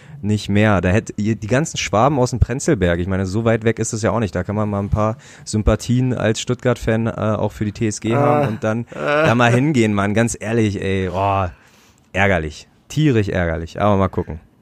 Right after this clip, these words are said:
Speaker 2: Würdest
Speaker 1: Äh,
Speaker 2: du denn jetzt aus Sympathie, ähm, zum Spiel von Hohenschönhausen gehen oder was?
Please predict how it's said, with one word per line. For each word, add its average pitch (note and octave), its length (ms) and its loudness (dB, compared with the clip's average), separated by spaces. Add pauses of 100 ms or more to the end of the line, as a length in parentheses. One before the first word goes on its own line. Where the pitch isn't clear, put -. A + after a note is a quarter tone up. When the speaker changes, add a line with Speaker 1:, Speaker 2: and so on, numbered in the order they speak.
(420)
Speaker 2:
Würdest A2+ 280 0
Speaker 1:
Äh, - 20 4
Speaker 2:
du F2+ 60 2
denn D#3 160 2
jetzt D3 280 -2
aus C3+ 180 -4
Sympathie, D3 680 -2
ähm, C3 640 -8
zum C3 160 -6
Spiel C#3 220 -6
von D3 160 -4
Hohenschönhausen B2+ 580 -2
gehen G#2+ 180 -2
oder G#2 160 -2
was? A2 220 -8